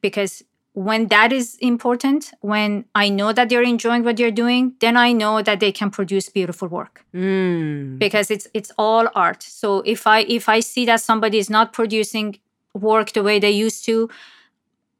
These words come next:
Speaker 1: first thing that goes to my mind is to find out why.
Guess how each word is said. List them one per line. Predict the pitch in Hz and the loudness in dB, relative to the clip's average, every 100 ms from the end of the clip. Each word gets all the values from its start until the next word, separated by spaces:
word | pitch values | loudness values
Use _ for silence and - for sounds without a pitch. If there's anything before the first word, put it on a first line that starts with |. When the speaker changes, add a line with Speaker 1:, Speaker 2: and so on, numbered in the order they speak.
| _ _ | _ _
Speaker 1:
first | - 240 240 | -2 0 0
thing | - 220 | 0 0
that | 208 | 0
goes | 196 208 | 0 -2
to | 220 | -2
my | 202 | -2
mind | 196 202 208 196 | 0 0 0 0
is | 190 - | -4 -6
to | 196 | -6
find | 208 208 190 | -4 -2 -4
out | 185 208 | -4 -2
why. | 220 190 165 | 0 0 -2